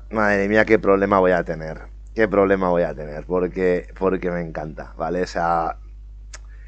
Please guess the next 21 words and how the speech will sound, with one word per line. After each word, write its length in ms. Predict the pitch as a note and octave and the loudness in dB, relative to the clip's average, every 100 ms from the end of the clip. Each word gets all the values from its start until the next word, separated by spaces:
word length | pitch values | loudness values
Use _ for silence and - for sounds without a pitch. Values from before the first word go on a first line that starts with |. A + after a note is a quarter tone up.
| - - - - - - - - - | -18 -18 -18 -18 -18 -18 -18 -18 -18
se 360 | - - - C3+ | -14 -2 6 8
pueden 220 | C3+ D3+ | 10 10
hacer 300 | C#3+ A2+ C#3 | 8 6 2
combinaciones, 500 | C#3 B2+ A#2+ A2 C3+ | 4 4 4 6 2
pues 120 | A#2+ | 2
básicamente 840 | A2+ C3 C#3 B2+ A#2+ A#2+ A#2 B2+ B2 | 0 2 6 6 4 0 4 8 10
la, 340 | G#2+ G2+ G2 | 10 8 6
la 240 | G#2 A2+ A2 | 4 6 8
última 920 | B2+ C3+ C3 - B2 A#2+ A#2 A#2 A#2 | 8 6 4 2 -2 4 6 6 4
que 100 | G#2 | 0
salió 380 | A2 G#2+ G#2+ A2 | 2 2 4 4
de 120 | G#2 | 4
Kaella 520 | G2+ G#2 B2 A#2 F#2+ | 6 8 8 6 4
con 180 | F2 F2+ | 2 -2
su 200 | E2+ F#2 | -4 -10
set, 440 | - A#2+ A#2 G2+ - | -2 6 6 6 2
que 240 | F2+ F2 | -2 -2
juntándolo 580 | - F#2 G2 G#2 G#2 G2+ | -2 -4 -2 2 2 2
con 200 | F#2+ F#2+ | 0 -4
Seongyun 800 | G#2 F#2+ G2+ G2+ B2 A#2+ A2+ A2 | -4 -4 -4 0 2 2 2 -2
y, 340 | G#2 G#2+ G2+ | -4 -4 -6